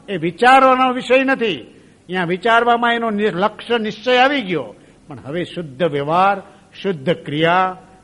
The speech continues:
અને સાધનામાં પ્રવર્તવું પડશે. ઉપાય જે કયા, એ ઉપાય ગમે તેટલા રોગના ઉપાય જાણવાથી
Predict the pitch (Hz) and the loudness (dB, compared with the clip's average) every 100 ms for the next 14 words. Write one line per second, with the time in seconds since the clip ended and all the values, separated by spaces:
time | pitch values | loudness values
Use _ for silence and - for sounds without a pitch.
0 | - 143 123 - 143 139 127 180 220 196 | -18 -16 -16 -16 -10 -8 -4 -4 -4 -8
1 | - 147 147 - 135 110 117 110 113 98 | -8 -8 -8 -10 -14 -14 -18 -20 -20 -20
2 | _ _ _ 175 170 214 220 196 196 185 | _ _ _ -10 -4 2 2 2 0 -2
3 | 165 180 226 233 220 - - 196 190 202 | -2 -2 0 -2 -6 -18 -8 -2 -2 0
4 | 196 202 127 180 240 269 302 269 247 196 | 0 0 -2 -2 0 0 -2 0 2 4
5 | 220 247 254 240 226 226 311 277 202 220 | 4 4 4 4 4 4 4 4 4 2
6 | 240 240 220 220 | 4 4 2 -4